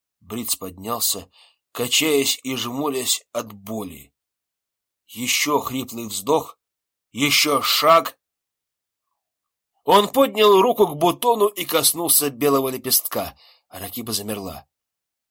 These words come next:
Она превратилась по-настоящему. Брица крутила боль. Его пальцы на лепестке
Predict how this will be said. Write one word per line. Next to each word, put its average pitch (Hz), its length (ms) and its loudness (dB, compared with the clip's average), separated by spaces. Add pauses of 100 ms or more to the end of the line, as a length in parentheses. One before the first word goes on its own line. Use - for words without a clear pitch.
(200)
Она 107 280 -6
превратилась 120 760 -6
по-настоящему. 104 1160 -6 (1600)
Брица 170 520 2
крутила 160 520 0
боль. 120 380 -8 (1040)
Его 101 300 -10
пальцы 117 540 0
на 110 80 -4
лепестке 107 640 -4